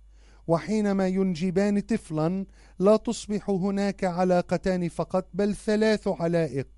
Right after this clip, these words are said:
علاقة الزوج بزوجته،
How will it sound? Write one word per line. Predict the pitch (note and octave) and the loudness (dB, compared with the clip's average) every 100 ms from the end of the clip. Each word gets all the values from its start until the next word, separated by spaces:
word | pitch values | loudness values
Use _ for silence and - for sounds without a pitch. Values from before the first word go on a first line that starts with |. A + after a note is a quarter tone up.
| - - - - - | -20 -20 -20 -20 -4
علاقة | D3 D3 D#3 E3+ - D#3+ E3 | 2 4 4 4 -2 -2 -2
الزوج | B2 D3 F#3 D3 E3 | -2 0 0 0 -4
بزوجته، | D#3 C#3 D3+ C3 C#3 F#3+ | -2 0 0 0 -4 -4